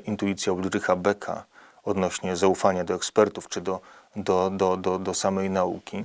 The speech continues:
Myślę, że przede wszystkim powinniśmy zdawać sobie sprawę, że nie jesteśmy,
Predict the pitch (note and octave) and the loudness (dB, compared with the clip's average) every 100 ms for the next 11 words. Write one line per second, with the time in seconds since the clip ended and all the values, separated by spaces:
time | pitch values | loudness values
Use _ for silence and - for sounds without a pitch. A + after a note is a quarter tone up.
0 | - - G#2+ A2+ G2 G#2 - G#2 - B2+ | -6 0 4 4 4 2 0 -2 -4 -4
1 | A#2+ G#2 G2+ G#2 A2 A2 - G2+ G2+ - | -2 2 2 2 0 -2 -2 -2 -4 -8
2 | - - - G#2+ F#2 G#2+ G2+ G2 - F#2 | -20 -20 -4 -2 4 4 2 -2 -4 -6
3 | - - G2+ G2+ G2+ F#2+ G2 G2 F#2+ F#2 | -4 2 2 4 2 0 0 0 0 0
4 | - G#2 - G2+ G2+ | -2 -2 0 -2 -2